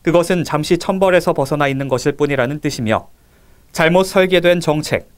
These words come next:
모난 정책으로 부작용이 노출되면 잘못을 솔직히 인정하고 수정해야 옳다고 말했습니다. 그러면서 그는 대한민국의 미래와 미래 세대를 위해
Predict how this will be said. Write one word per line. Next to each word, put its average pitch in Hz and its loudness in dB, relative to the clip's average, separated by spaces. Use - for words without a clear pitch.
모난 170 4
정책으로 165 2
부작용이 165 0
노출되면 143 0
잘못을 175 2
솔직히 185 0
인정하고 160 0
수정해야 170 0
옳다고 135 -2
말했습니다. 107 -4
그러면서 160 2
그는 139 -2
대한민국의 160 -2
미래와 151 0
미래 147 2
세대를 165 0
위해 131 -2